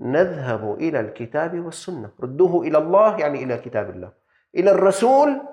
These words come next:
يعني إلى سنة رسول الله صلى الله عليه وسلم. مين بده يقول لك الكتاب والسنة؟ بدك العلماء ترجع إليهم حتى يقولون لك: "هكذا قال الله وهكذا قال رسول الله صلى الله عليه وسلم".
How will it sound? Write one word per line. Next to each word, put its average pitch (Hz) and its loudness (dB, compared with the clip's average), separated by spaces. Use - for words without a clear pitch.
يعني 120 -4
إلى 120 0
سنة 151 -2
رسول 117 -8
الله 117 -6
صلى 95 -14
الله 90 -12
عليه - -18
وسلم. - -20
مين 285 4
بده 277 2
يقول 233 4
لك 214 4
الكتاب 202 2
والسنة؟ 214 2
بدك 240 0
العلماء 240 2
ترجع 190 -2
إليهم 208 4
حتى 202 -2
يقولون 196 2
لك: 175 2
"هكذا 185 4
قال 165 0
الله 175 -2
وهكذا 196 -2
قال 160 -4
رسول 147 -10
الله 156 -6
صلى - -12
الله 113 -10
عليه - -14
وسلم". - -20